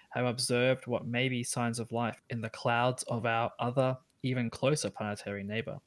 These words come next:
Venus. While they have not found direct evidence of living organisms there,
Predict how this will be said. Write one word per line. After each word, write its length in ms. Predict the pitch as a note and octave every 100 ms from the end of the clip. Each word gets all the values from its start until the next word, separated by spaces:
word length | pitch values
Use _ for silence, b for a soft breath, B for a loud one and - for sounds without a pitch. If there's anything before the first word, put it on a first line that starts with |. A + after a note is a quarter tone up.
| _ -
Venus. 600 | B2 D#3 B2 - - - _ _ _ _ B B B -
While 140 | A#2+
they 120 | A2 A2
have 240 | C3+ D3+
not 220 | C#3+ -
found 360 | - B2 B2 A#2+
direct 360 | A2+ A2+ A2+
evidence 500 | - A2+ A2+ G#2 - -
of 200 | G2 G#2+ A2
living 340 | B2 A2 G#2+
organisms 600 | A#2+ D3+ B2 F#2+ G2 F#2
there, 320 | - G2+ C#3